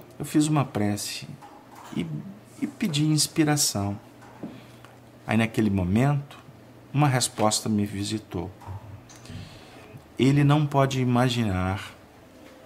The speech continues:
o que esse mal,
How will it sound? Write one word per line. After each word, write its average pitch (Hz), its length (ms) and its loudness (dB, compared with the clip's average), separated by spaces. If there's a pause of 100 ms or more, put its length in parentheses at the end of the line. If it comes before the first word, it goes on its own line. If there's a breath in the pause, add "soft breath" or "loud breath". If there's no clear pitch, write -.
(840 loud breath)
o 147 100 2
que 190 440 4
esse 160 360 10
mal, 107 540 2